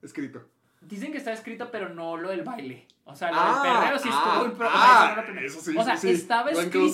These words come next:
Speaker 1: salvó la noche.
Speaker 2: estaba escrito que ella iba a contestar la respuesta bien, pero lo del perreo al parecer no lo estaba. Eso fue lo que leí.
Speaker 1: Ah, ahí sí salvó la noche.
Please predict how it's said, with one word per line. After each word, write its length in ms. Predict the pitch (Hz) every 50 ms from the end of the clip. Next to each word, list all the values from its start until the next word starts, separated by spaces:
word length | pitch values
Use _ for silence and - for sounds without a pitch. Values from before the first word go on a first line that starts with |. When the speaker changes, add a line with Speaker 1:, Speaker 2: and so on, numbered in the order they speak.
| 196
Speaker 1:
salvó 160 | 180 170 175
la 100 | 175 175
noche. 380 | 170 160 156 170 170 202 143 139 -
Speaker 2:
estaba 320 | 208 208 - 214 208 226 254
escrito 460 | 254 - - 247 247 196 240 240 240
que 60 | 214
ella 100 | 180 170 175
iba 120 | 180 196 196
a 60 | 196
contestar 440 | 208 196 190 175 151 - 156 139 139
la 100 | 147 151
respuesta 560 | 156 156 156 143 139 - - 131 123 - 135 135
bien, 320 | 151 165 165 160 - _ _
pero 120 | - 160 165
lo 120 | 175 180
del 120 | 175 180
perreo 320 | 180 160 147 143 143 156 175
al 100 | 190 190
parecer 300 | 180 160 156 - 139 135
no 320 | 143 143 143 143 139 139
lo 80 | 135 139
estaba. 440 | 135 135 _ 135 127 123 113 110 _
Eso 100 | 127 127
fue 120 | 123 127
lo 100 | 131 135
que 80 | - 131
leí. 100 | 120 113
Speaker 1:
Ah, 540 | 113 107 104 135 185 214 180 127 113 95 104 107
ahí 180 | 107 107 107
sí 120 | - - 123
salvó 300 | - 117 110 101 95 98
la 100 | 98 104
noche. 260 | 117 127 131 -